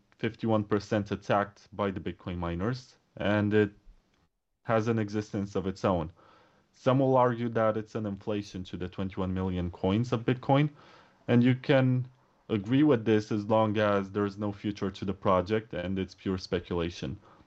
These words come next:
But it's been around for twelve years, and I think it's a pretty good sign and a big deal. Not many coins live for such a long time.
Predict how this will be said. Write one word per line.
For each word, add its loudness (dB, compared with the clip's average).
But 4
it's 2
been 2
around 4
for -2
twelve -2
years, -4
and -4
I 2
think -6
it's -4
a -2
pretty 0
good -2
sign 0
and -2
a 0
big -4
deal. 0
Not 0
many -2
coins -6
live 0
for -2
such 0
a -2
long -2
time. -6